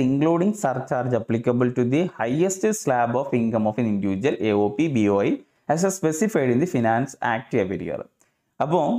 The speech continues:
ഇൻഡിവിജ്വലിന്റെ കേസിലും എ ഒ പി, ബി ഒ ഐന്റെ ഒക്കെ കേസിലൊക്കെ ഏറ്റവും ഹയസ്റ്റ് ആയിട്ട് ഒരു ഇൻഡിവിജ്വലിന് മാക്സിമം കൊടുക്കേണ്ട ടാക്സിനെയാണ് എം എം ആർ എന്ന് പറയുന്നത്.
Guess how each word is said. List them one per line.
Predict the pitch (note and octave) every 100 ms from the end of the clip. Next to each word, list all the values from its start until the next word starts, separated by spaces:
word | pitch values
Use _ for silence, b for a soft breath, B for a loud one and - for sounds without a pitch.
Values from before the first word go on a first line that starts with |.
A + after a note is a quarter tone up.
| B3+ - _
ഇൻഡിവിജ്വലിന്റെ | B2 D3+ F#3 F#3 F3+ F3
കേസിലും | C#3+ C3+ C3+ C3+
എ | B2+ A#2+
ഒ | A#2+
പി, | C#3
ബി | C3 B2
ഒ |
ഐന്റെ | A#2 A#2+
ഒക്കെ | A#2+
കേസിലൊക്കെ | A#2 G#2+ - G#2+ G2 -
ഏറ്റവും | A2 A#2+ A#2+ _ _ _ - G#3+ F3 B2+ B2+ C#4 - - -
ഹയസ്റ്റ് | A2+ B2+ F3 A#3 - F3
ആയിട്ട് | C3 A2+ C3+
ഒരു | C3
ഇൻഡിവിജ്വലിന് | A#2 A#2 C3 B2 A#2+ G#2+ G#2
മാക്സിമം | G#2+ G2+ G2+ B2 - - D#3+ E3 D3+
കൊടുക്കേണ്ട | B2 G#2+ - - A2+ A2 C#3 -
ടാക്സിനെയാണ് | A#2+ A2 - A#2 A2+ G#2+ G2+ A2 G3+ b b b b _
എം | - A2 A2
എം | A2 G#2+
ആർ | G#2+
എന്ന് | G#2
പറയുന്നത്. | G2 G#2 G2+ G2+ G#2+ D3